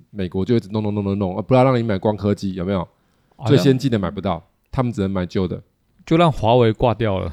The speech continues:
Speaker 1: 就，就只能买旧的嘛。<laughs> 这个就是这样，所以变成他有钱买不到。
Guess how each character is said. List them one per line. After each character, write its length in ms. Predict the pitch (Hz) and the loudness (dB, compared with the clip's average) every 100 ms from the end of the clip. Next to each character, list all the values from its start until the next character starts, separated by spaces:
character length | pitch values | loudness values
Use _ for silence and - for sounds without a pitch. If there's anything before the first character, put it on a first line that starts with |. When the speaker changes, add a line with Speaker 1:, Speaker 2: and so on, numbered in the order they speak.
| - | -2
Speaker 1:
就， 80 | 127 147 | 4 4
就 120 | 147 123 | 4 4
只 60 | 117 | 4
能 80 | |
买 120 | 127 101 | 2 2
旧 180 | 123 | 2
的 80 | 101 | 0
嘛。 120 | 82 87 _ | -2 -8 _
<laughs> 200 | - _ | -20 _
这 100 | - | -6
个 180 | 175 143 | 0 0
就 140 | 143 151 | 2 0
是 40 | |
这 100 | 143 | 0
样， 80 | 135 | -2
所 160 | 170 185 | 2 2
以 40 | |
变 160 | 170 175 | 4 0
成 80 | |
他 140 | 156 175 | 2 2
有 140 | 123 | 0
钱 120 | 101 | -2
买 120 | 98 85 | -6 -8
不 80 | |
到。 180 | 87 87 | -8 -10